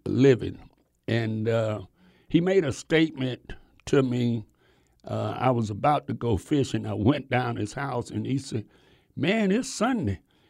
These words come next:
and, uh, y-, you can't go to fishing on Sunday because, boy, that, that's the wrong." And,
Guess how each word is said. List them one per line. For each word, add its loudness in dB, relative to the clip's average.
and, 0
uh, 0
y-, -6
you -8
can't 0
go 0
to 0
fishing 2
on -2
Sunday -6
because, -4
boy, 6
that, -4
that's -2
the 2
wrong." 0
And, -2